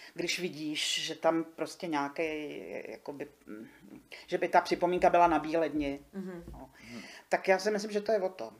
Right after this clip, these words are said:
Speaker 1: že mě, stalo se mně mockrát, že jsem s-, udělala prostě průše-, švih, průšer, <laughs> že, že jsem prostě, eh, s-, komunikovala s hercem a dostala jsem pak vynadáno od režiséra, že jsem to neměla dělat.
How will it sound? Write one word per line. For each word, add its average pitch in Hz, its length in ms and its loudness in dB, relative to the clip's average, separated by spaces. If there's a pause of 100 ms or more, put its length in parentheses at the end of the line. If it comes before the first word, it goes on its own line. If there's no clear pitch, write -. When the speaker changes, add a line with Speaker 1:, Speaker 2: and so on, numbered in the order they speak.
Speaker 1:
že 160 320 0
mě, 175 120 -2
stalo 220 340 6
se 240 120 2
mně 240 160 0
mockrát, 202 520 2
že 190 80 -4
jsem 202 220 -2
s-, - 400 -12
udělala 180 500 2
prostě 170 360 -6
průše-, 156 480 -6 (260)
švih, 190 460 -2
průšer, 175 460 0 (180)
<laughs> - 1000 2
že, - 520 8 (540)
že 180 640 8
jsem - 640 2
prostě, 190 460 2
eh, 175 920 4
s-, 165 360 -12 (420)
komunikovala 175 600 0
s 170 40 -2
hercem 170 300 -2
a 170 40 0
dostala 165 280 2
jsem 175 180 -4
pak 160 120 -4
vynadáno 165 480 0
od 156 120 -6
režiséra, 151 460 -4
že 139 80 -12
jsem 156 160 -10
to 160 80 -8
neměla 143 340 -6
dělat. 139 340 -6